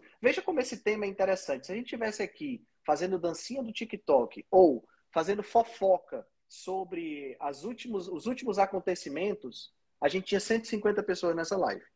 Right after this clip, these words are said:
Porque eu e você temos quantidade de seguidores pra isso. Mas nós estamos refletindo sobre a vida. Então, nós temos trinta pessoas, mas são trinta pessoas muito especiais que estão aqui, pode ter certeza,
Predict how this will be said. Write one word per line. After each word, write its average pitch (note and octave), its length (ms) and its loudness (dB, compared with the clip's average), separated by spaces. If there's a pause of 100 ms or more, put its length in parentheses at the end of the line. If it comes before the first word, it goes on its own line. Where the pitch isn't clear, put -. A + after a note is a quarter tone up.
(180)
Porque C#3 180 0
eu D#3+ 140 10
e G#3+ 80 12
você F#3 280 2
temos F#3 440 -6 (180)
quantidade D3+ 420 2
de D3+ 80 -10
seguidores C3+ 440 -6
pra F3+ 160 0
isso. A2 180 -10
Mas C#3 80 -6
nós D#3+ 100 -6
estamos F3+ 200 -2
refletindo E3+ 420 -4
sobre F3+ 220 -4
a F#3 60 2
vida. B2+ 380 -6 (1700)
Então, C#3+ 160 2
nós D#3+ 100 0
temos F3 200 0
trinta F#3+ 260 2
pessoas, C#3+ 460 -2
mas C#3+ 140 -2
são D#3+ 120 -6
trinta F3 240 -2
pessoas D#3+ 300 -2
muito F3+ 160 -2
especiais C3+ 500 2
que - 60 -16
estão C3+ 120 -8
aqui, - 200 -10
pode B2+ 220 -8
ter - 100 -16
certeza, - 420 -12